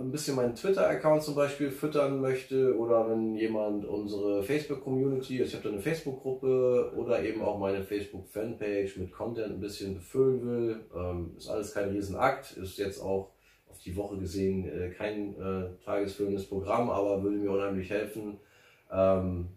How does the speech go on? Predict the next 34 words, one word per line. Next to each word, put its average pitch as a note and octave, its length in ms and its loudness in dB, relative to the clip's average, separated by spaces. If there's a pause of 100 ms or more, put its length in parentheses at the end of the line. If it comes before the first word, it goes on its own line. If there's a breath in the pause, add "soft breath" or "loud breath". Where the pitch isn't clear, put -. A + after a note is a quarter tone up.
(360)
Anleitung G2 480 0
und E2 120 -4
was G2 160 -2
da G#2 80 -4
genau F2+ 200 -2
zu F2 120 -12
tun F#2 240 -6
ist, - 200 -10
ähm, D#2+ 300 -6 (340)
dann F#2+ 200 0
gerne F#2 240 0
persönlich. G#2 560 -2
Also E2+ 140 -4
falls F2+ 240 -6
da F2+ 80 -6
jemand F2 260 -4
ist, - 320 -6 (240 loud breath)
der C#3+ 100 2
sich D#3 100 2
dafür C#3+ 220 0
interessiert, B2+ 580 4
der A2 100 2
ein G#2+ 80 -2
bisschen A2 340 -2
mal G2+ 260 4
hinter A2 200 0
die F#2+ 120 -6
Kulissen A2 460 -4
von G#2+ 160 -4
einem G2+ 160 -2
Blog G#2+ 300 2
oder G2 220 2
Social G2+ 300 -6
Media G2 580 0